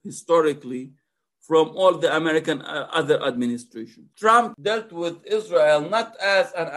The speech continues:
American president who has different solutions for the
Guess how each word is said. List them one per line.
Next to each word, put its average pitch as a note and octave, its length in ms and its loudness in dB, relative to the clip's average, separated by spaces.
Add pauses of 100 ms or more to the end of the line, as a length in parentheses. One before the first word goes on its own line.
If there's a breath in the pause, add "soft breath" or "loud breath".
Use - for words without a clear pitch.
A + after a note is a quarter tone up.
American F3+ 560 -2
president D3+ 640 -4
who D#3+ 160 -8
has D#3 520 0
different F#3 480 0
solutions E3+ 720 2
for D#3+ 280 2
the D3 200 2